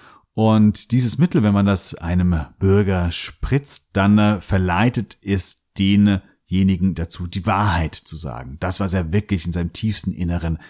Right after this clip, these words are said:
denkt und fühlt. Und damit ist das Mittel natürlich, ja, perfekt, um, äh, die staatliche Überwachung noch weiter voranzutreiben.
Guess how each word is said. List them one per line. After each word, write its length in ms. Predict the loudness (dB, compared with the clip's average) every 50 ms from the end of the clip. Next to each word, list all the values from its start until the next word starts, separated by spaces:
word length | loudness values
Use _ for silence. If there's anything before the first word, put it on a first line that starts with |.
| -18 _ -6
denkt 560 | -2 0 2 4 6 4 4 2 0 -8 -16 _ _ _ _
und 240 | -6 -6 -6 -4
fühlt. 680 | -6 -6 -6 -6 -8 -10 -10 -10 -10 -12 -12 -14 -16 -16 _ _ _ -20 -20 -20 -20 _ _ _ _ _
Und 320 | -6 -4 -4 -4 -4 -4
damit 300 | -2 -2 0 0 0 0
ist 120 | 0 -2 -2
das 140 | -2 0 0
Mittel 200 | 0 0 2 -2
natürlich, 480 | -2 0 0 0 2 2 2 0 -2 -6 _ _ 0
ja, 320 | 0 0 0 -2 -8 -14 -6
perfekt, 640 | -2 0 0 0 0 0 0 -2 -2 -4 -18 -18 -12 -8
um, 220 | -4 -2 0 0
äh, 120 | -2 -2 -4 -8 _ _ _ _ _ _ _ -6
die 460 | -4 -2 -2 -2 -2 -2 -4 -4 -6 -6
staatliche 560 | -8 -6 -6 -4 -4 -6 -6 -6 -6 -4 -4
Überwachung 640 | -4 -4 -4 -6 -8 -8 -8 -8 -10 -10 -10 -12 _ _ -4
noch 440 | 0 2 4 4 2 0 -4 -8 -10
weiter 380 | -12 -12 -10 -10 -10 -10 -10
voranzutreiben. 920 | -8 -6 -4 -4 -4 -4 -8 -8 -8 -8 -10 -10 -14 -14 -14 -14 -16 -18